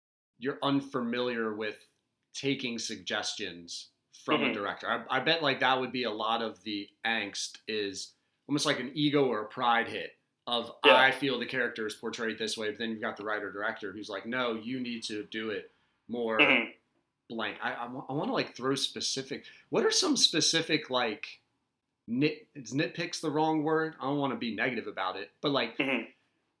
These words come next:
Speaker 1: things, <laughs> talking points where it's, a...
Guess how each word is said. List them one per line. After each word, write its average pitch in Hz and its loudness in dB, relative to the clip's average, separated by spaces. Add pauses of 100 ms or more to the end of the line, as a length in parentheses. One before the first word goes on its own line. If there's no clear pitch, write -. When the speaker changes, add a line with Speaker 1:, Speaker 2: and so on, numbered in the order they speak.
(400)
Speaker 1:
things, 120 2 (220)
<laughs> 196 4
talking 180 6
points 131 0 (280)
where 147 8
it's, 139 2
a... - -6